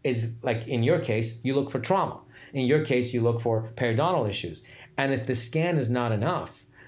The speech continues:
then they do request for that. I think that's the misconception that d-,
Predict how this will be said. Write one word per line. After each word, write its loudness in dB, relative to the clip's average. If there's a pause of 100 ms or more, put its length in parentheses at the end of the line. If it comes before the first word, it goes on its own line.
then 2
they 2
do 2
request -2
for -6
that. -10 (540)
I 2
think 2
that's 4
the 2
misconception 0
that -4
d-, 2